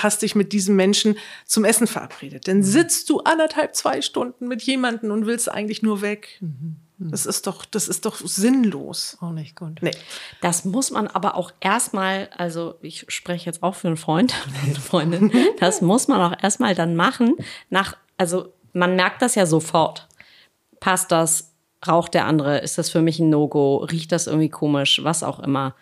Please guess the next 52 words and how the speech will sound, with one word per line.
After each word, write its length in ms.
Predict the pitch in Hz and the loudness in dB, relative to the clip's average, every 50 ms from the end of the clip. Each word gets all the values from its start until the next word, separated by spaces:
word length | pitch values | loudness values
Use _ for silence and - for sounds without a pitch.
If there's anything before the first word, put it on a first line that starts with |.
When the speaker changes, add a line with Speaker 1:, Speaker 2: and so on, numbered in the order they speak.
| _ - - | _ -2 2
Speaker 2:
Oder 160 | 190 196 208 | 4 4 6
der 180 | 185 190 180 180 | 6 6 4 4
trinkt 200 | - 214 208 208 | 4 2 2 4
Speaker 3:
Stimmt 220 | - 214 208 226 | 6 6 6 8
die 60 | 185 180 | 8 8
Speaker 2:
irgendwie, 200 | 175 180 - 208 | 6 6 6 6
äh, 40 | |
Speaker 3:
Chemie 280 | 190 190 185 190 190 190 | 6 8 8 8 8 8
Speaker 2:
dann 180 | 185 180 185 180 | 8 6 6 6
doch 200 | 190 196 208 202 | 6 4 4 2
zwei 240 | - - 180 170 165 | 0 2 4 4 4
Flaschen 300 | 160 180 165 180 202 202 | 4 4 6 6 8 8
Speaker 3:
so 40 | - | 8
Speaker 2:
Rotwein 340 | 196 165 175 - 170 180 - | 6 6 6 6 4 6 6
Speaker 3:
oder 120 | 175 175 | 6 6
Speaker 2:
alleine 240 | 170 165 160 165 170 170 180 | 6 6 6 6 6 6 6
Speaker 3:
keine 120 | 185 165 | 6 4
Speaker 2:
so, 80 | 156 160 | 4 4
Speaker 3:
Ahnung. 280 | 180 180 180 180 175 180 - | 4 4 6 4 4 2 2
Speaker 2:
so 80 | 175 | 2
Speaker 3:
Ja, 300 | 175 175 175 180 180 175 | 4 4 6 4 4 4
was 160 | 160 175 175 156 | 4 4 4 4
Speaker 2:
nebenbei. 260 | 151 160 156 143 147 | 4 4 6 6 6
Speaker 3:
auch 40 | 160 | 6
immer. 300 | 196 202 190 185 185 180 - - - - - | 6 6 6 4 4 2 -2 -10 -20 -20 -8
Und 160 | - - 233 | -2 2 4
da 100 | 247 247 | 4 6
muss 220 | 247 254 254 254 | 6 4 4 2
man 100 | 262 240 | 2 2
auch 120 | 214 208 208 | 2 2 0
den 140 | - 214 202 | 2 2 4
Mut 240 | 214 240 262 254 - | 4 4 4 2 2
haben, 220 | 220 190 190 202 | 2 2 4 4
nach 140 | 196 190 190 | 2 2 2
zehn 220 | - - 226 214 214 | 0 0 2 4 4
Minuten 260 | 208 208 208 - 202 | 4 4 2 0 -2
zu 160 | - - 196 | -4 -4 -4
sagen, 400 | 185 185 196 196 202 196 185 180 175 | -2 2 2 2 2 2 0 0 0
du, 220 | 214 220 - - _ _ _ - | -2 -2 -4 -6 _ _ _ -2
pass 200 | - 202 202 - | 0 0 2 2
mal 200 | - - - - | 2 2 4 4
auf, 380 | 214 196 202 240 247 - - - - - | 4 4 4 2 0 -4 -12 -8 -2 0
ähm, 500 | 190 185 180 180 185 185 185 180 180 175 - _ _ _ _ _ - - - _ _ | 2 4 4 4 4 2 2 0 -2 -4 -8 _ _ _ _ _ -20 -20 -20 _ _
ich 200 | - 254 247 - | 0 0 2 2
hab 120 | 254 247 - | 0 0 2
hier 140 | 226 185 | 0 0
einfach 420 | - - 185 180 185 185 175 - - _ - | 2 0 0 0 0 -2 -2 -2 -8 _ -6
das 180 | - 185 175 - | -4 -4 -4 -4
Gefühl, 480 | 185 170 - - 190 180 185 202 202 - | -6 -6 -2 0 2 2 4 2 0 -2
das 260 | - 196 196 190 - | -2 -2 -2 0 0
wird 180 | 214 214 214 - | -2 0 0 2
nichts. 420 | 165 170 254 - - - - _ | 2 2 2 0 -4 -12 -12 _